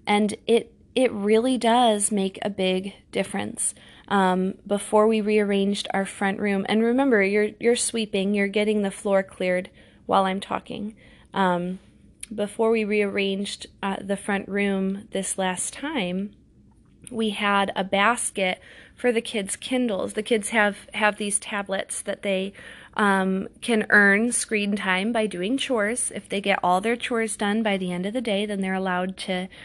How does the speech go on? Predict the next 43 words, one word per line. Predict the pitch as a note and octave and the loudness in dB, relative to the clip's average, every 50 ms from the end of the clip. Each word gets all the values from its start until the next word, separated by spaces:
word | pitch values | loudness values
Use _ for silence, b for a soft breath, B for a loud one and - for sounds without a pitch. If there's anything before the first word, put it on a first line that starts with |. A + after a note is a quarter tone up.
| B B B B - | B B B B -10
have | - - G3+ F#3 F3+ F#3 F#3 F#3 - | -2 0 0 2 2 0 -2 -6 -6
their, | - F#3 F3 F3+ F3+ F#3+ G3 - - - | -4 -2 -2 -2 -2 -4 -6 -8 -10 -12
um, | - F#3 F#3+ F#2+ - A#3 A#3+ A3+ | -12 -10 -10 -8 -10 -10 -12 -12
Kindle | G3 - F4+ F#4+ F4 C#4+ G#3 | -8 -4 -2 0 0 0 -2
time | - G3 E3+ F#3 G3 G3+ G3 - _ _ _ | -4 -6 -6 -6 -6 -8 -10 -12 _ _ _
before | - G#3 G3 - G#3+ G#3 | -12 -12 -8 -6 -6 -4
bed, | G3+ A#3 A#3 A3+ G#3+ G#3 B B B B B B B B B - | -4 -2 -4 -4 -4 -6 B B B B B B B B B -6
uh, | G#3 | -2
before | G3+ G#3+ G3+ - G#3+ G3 F#3+ | -2 -2 -2 0 -2 -2 -2
reading | F#3 G#3+ G#3+ F3+ F3 F3+ | 0 -2 -2 -2 -4 -6
time | F3+ F#3 F3 F3+ F#3 | -6 -6 -6 -6 -6
before | F#3 F3+ - F#2+ F#3+ | -8 -8 -10 -10 -8
bed. | F#3+ - - A3 | -8 -6 -6 -4
<laughs> | B3 C#4 B3+ B3+ D4 C#4 C4+ B3+ B B B B B B B B B - | -2 2 4 6 8 8 6 4 B B B B B B B B B -2
And, | A3 A#3 A3 A3 A3 G#3+ | 2 4 4 4 4 4
uh, | A3+ G#3 G3+ G3+ G3+ G3 - - | 4 6 6 6 6 4 4 2
and | A3 A#3 A#3 A3+ - - | 2 2 2 2 2 4
I | A#3 B3+ C#4 | 4 4 4
had, | C4+ D#4 D4+ C#4 - | 4 2 0 0 0
I | C#4+ D4 | -2 -2
mean, | D#4 D#4+ D#4+ | -2 -2 -2
I've | E4 E4 D#4+ | -2 -4 -4
got | - E4+ E4+ E4+ E4 | -4 -4 -4 -4 -4
this | E4+ E4 - | -8 -8 -8
pretty | - - - - - B3+ C4 C4+ D4 D#4 | -10 -12 -12 -8 -6 -4 -2 -2 0 0
basket | A#3+ A3 G#3 A#3 D4+ D#4 - - - A3+ F#3+ E3+ | 2 2 2 2 0 -2 -4 -2 0 0 0 0
that | - G3+ | 0 0
has | A3 A#3 A3+ A3 - - | 2 2 2 2 0 -4
three | - - G#3 G3+ G#3+ A3 A#3+ | -8 -8 -8 -6 -4 -4 -4
sections, | A3+ - - E4 E4 - - - D4 A#3+ A3 G3+ - | -2 0 0 0 0 -2 -4 -4 -2 -2 -4 -4 -4
one | G3 G3 F#3+ G3+ G3+ | -6 -4 -4 -4 -4
for | - A3+ A3 - - | -6 -8 -8 -8 -8
each | G#3+ G#3+ G3+ - - A#3 | -8 -8 -8 -6 -4 -4
of | A3 G#3 - | -4 -4 -2
my | A3 A3 G#3+ | -2 0 0
kids, | G#3+ G#3+ - A#3+ B3+ C#4 C4 G3+ - G#3 | -2 -2 -4 -2 -2 -2 -2 -2 -4 -2
and | G3 F#3+ F#3+ G3 | -2 0 0 0
that's | G3 F#3+ G3 - - - | 0 -2 -2 -4 -6 -4
where | G#3+ G#3+ | -2 -2
their | G#3+ A3 | -2 -2
Kindles | A3 - - B3 B3 C4+ C4+ C4 A#3+ - | -2 -2 -4 -4 -2 -2 -2 -2 -4 -4
belong. | - G3+ F#3+ F#3+ F3+ F3+ F3 F3 F3 F3 | -2 -2 0 2 2 2 2 0 0 -2
And, | F#3 F#3+ G3+ | -4 -6 -6